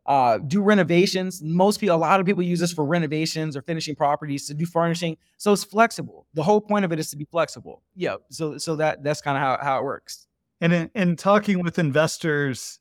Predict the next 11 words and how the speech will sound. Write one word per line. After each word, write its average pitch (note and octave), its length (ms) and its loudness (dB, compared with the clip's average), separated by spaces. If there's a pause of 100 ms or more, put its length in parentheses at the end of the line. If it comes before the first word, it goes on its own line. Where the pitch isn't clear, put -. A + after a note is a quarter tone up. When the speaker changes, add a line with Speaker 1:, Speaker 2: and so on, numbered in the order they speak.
Speaker 2:
it's - 300 -6
no F3+ 160 4
surprise D#3+ 640 0
that D#3 160 2
real D3 240 2
estate D#3+ 340 -2
is C3+ 200 0
a, C#3 200 0
a D3+ 140 -6
capital D3 460 -4
intensive C#3+ 840 -4